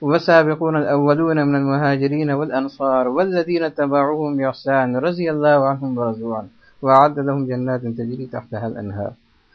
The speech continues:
دنیا میں ہی اللہ نے کہہ دیا کہ ان سارے صحابہ سے اللہ راضی ہے، وہ اللہ سے راضی ہیں، اور اللہ نے ان کے لیے جنتیں تیار کر رکھی۔ یہ مقام ہے، یہ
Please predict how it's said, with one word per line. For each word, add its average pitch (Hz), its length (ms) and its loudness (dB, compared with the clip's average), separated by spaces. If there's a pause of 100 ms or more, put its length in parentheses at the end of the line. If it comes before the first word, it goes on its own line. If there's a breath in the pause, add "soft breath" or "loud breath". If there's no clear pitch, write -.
(180 soft breath)
دنیا 202 300 0
میں 202 120 0
ہی 202 140 0
اللہ 160 260 0
نے 151 100 -2
کہہ 139 200 -4
دیا 151 220 -6
کہ 143 160 -4
ان 151 140 -6
سارے 196 460 4
صحابہ 151 420 2
سے 143 180 -6
اللہ 135 220 0
راضی 139 460 0
ہے، 190 120 0 (360 soft breath)
وہ 143 120 0
اللہ 143 300 2
سے 180 180 0
راضی 180 320 2
ہیں، 196 100 -2
اور 139 180 -2
اللہ 143 280 2
نے 147 60 -2
ان 135 160 -4
کے 135 160 -8
لیے 139 180 -6
جنتیں 123 500 -6
تیار 104 220 -8
کر 98 260 -12
رکھی۔ - 300 -18 (840)
یہ 170 220 0
مقام 139 520 2
ہے، 170 140 -6
یہ 143 60 -2